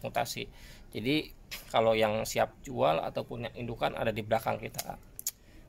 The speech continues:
Gua mau bikin video tiga tips ya, tiga, tiga aja, tiga tips. Kalau kalian pengen mulai usaha di ikan cupang atau kalau, eh, gua kali, gua kasih tahu ya nih,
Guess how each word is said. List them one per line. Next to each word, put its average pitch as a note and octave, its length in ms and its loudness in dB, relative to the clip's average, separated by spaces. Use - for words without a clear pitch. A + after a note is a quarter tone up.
Gua C3 160 0
mau A#2+ 160 -2
bikin A#2+ 240 -4
video A#2+ 720 -2
tiga D3+ 480 4
tips - 480 -2
ya, A#2 320 2
tiga, D#3 400 4
tiga D3 320 4
aja, E3+ 400 4
tiga D3+ 240 0
tips. - 400 -2
Kalau G3+ 320 6
kalian D#3 240 4
pengen C#3 320 2
mulai C3+ 320 6
usaha C#3+ 480 -4
di C3 160 -6
ikan C3 160 -2
cupang C#3+ 320 -4
atau D#3 160 -2
kalau, B2+ 240 0
eh, B2 400 6
gua B2+ 160 -6
kali, A#2+ 240 0
gua - 180 -6
kasih C3+ 160 4
tahu B2+ 160 6
ya A2+ 160 6
nih, - 160 -10